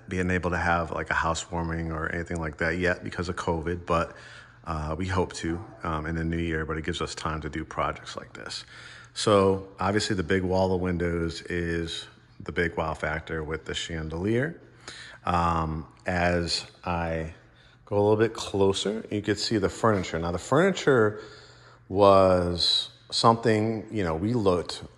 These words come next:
weeks and weeks and weeks in advance to, you know, find the right piece. We're at a stage in our life where we've owned, you know, uh, myself, multiple homes, and Kurt and I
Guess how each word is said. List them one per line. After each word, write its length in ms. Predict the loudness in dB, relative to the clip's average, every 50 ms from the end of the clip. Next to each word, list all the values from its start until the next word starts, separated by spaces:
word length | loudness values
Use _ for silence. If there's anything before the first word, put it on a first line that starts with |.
| _ -18 -12
weeks 540 | -8 -4 -4 -4 -4 -4 -4 -2 -2 -2 -2
and 220 | -2 -4 -4 -4
weeks 280 | -4 -6 -6 -6 -4 -4
and 160 | -4 -4 -4
weeks 340 | -4 -6 -8 -8 -10 -8 -6
in 120 | -4 -4
advance 680 | -4 -4 -4 -4 -4 -4 -6 -8 -10 -12 -12 -12 -12 -14 -18 _ -16
to, 640 | -14 -10 -6 -4 -4 -4 -4 -4 -4 -6 -6 -8 -10 -12 -16 -20 -20 -20 -20 -20 _ _ _ _ _ _ -10
you 140 | -6 -4
know, 100 | -2 -4
find 320 | -2 -2 0 0 0 0 0
the 60 | -2
right 260 | -2 -2 -2 -4 -6
piece. 380 | -10 -14 -14 -12 -8 -6 -4 -2
We're 120 | 0 0
at 60 | 0
a 40 | 0
stage 400 | -2 -4 -2 0 0 0 0 0
in 40 | -2
our 200 | 0 0 0 0
life 440 | 0 0 0 0 -2 -4 -6 -8 -8
where 540 | -4 -2 -2 0 0 0 0 -2 -2 -6 -8 -14 -20 -20 -20 _ -20 _ _ _ _ _ _ _ _ _ _ _ _ _ _ _ _ _ _ -8
we've 260 | -4 -2 0 0 -2
owned, 380 | 0 0 0 2 0 0 -2 -4 -4
you 40 | -2
know, 300 | 0 0 -2 -2 -6 -10 -18 -20 -20 _ _ _ _ _ -6
uh, 160 | -4 -4 -2
myself, 400 | -2 -4 -2 2 4 4 4 4
multiple 440 | 2 -2 -2 -2 -4 -6 -6 -6 -10 -18
homes, 500 | -8 -4 0 0 0 0 0 -2 -4 -4
and 160 | -6 -8 -8
Kurt 280 | -6 -2 0 0 0 0
and 100 | -2 -4
I 300 | -2 -2 -2 -2 -4